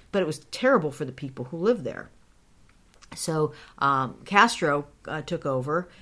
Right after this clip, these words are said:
and, you know, Che and all that, and, and everyone was like, "Oh my God, revolution, yes!" And, and Flynn was, "Yes, revolution!" So he went over there and he wrote some, uh, news stories, and,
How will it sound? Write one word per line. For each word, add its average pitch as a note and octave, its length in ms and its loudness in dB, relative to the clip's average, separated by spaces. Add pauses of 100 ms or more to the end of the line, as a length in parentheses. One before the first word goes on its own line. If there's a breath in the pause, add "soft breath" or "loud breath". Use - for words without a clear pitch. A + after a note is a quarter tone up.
(160 loud breath)
and, D3 640 -4
you C#3+ 320 -8
know, C3+ 60 -4
Che D3+ 300 0
and C#3+ 80 -2
all C#3 140 -2
that, D3 220 -4
and, D#3 120 -10
and F3 140 -2
everyone G#3 200 0
was E3 100 -2
like, E3+ 120 -6
"Oh B3+ 140 -4
my B3 160 -2
God, C4 420 -4 (200 loud breath)
revolution, C#4 920 2
yes!" C#4 440 0
And, G#3+ 160 -2
and F#3+ 200 0
Flynn A3 200 0
was, G3 160 -2
"Yes, D4+ 500 -2
revolution!" C#4 720 0 (240 loud breath)
So G3+ 160 0
he A#3 160 4
went G#3+ 220 2
over F3+ 260 0
there D#3+ 320 0
and D3 120 -4
he D3+ 280 -6 (160 loud breath)
wrote E3+ 220 2
some, D3+ 240 -4
uh, C3+ 320 -8
news F3 280 2
stories, D3 920 -2
and, C3+ 320 -8